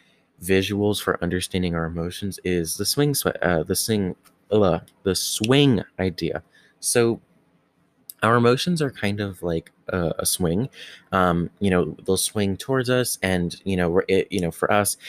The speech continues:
"Oh, it's not the right time." So we'll push 'em back because, you know, we can't deal with that right now. Maybe we have something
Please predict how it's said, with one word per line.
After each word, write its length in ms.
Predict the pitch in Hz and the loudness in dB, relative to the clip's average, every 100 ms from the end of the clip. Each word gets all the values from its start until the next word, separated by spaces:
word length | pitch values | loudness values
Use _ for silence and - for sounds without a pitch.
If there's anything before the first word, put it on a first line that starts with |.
| - | -6
"Oh, 160 | 107 95 | 2 4
it's 180 | 92 - | 2 0
not 140 | 85 | -2
the 100 | 87 | 0
right 240 | 85 82 - | 0 -2 -6
time." 400 | - 90 80 - | -2 0 0 -4
So 200 | - 85 | -2 0
we'll 180 | 87 | -2
push 280 | 87 139 - | -2 -4 -2
'em 100 | 131 | -2
back 220 | 113 - - | -2 -4 -6
because, 360 | - 92 101 90 - - - | -4 0 2 0 -6 -16 -4
you 80 | 110 | -2
know, 80 | |
we 120 | 104 - | 0 -2
can't 280 | 160 117 | -4 -4
deal 180 | 95 110 | 0 0
with 140 | 151 - | 0 -2
that 200 | 53 - | -4 -2
right 160 | - - | -4 -4
now. 200 | - - | -6 -4
Maybe 260 | 92 95 | -4 -2
we 160 | 101 101 | -2 -2
have 180 | 101 98 | -2 -6
something 400 | 101 101 104 | -6 -6 -4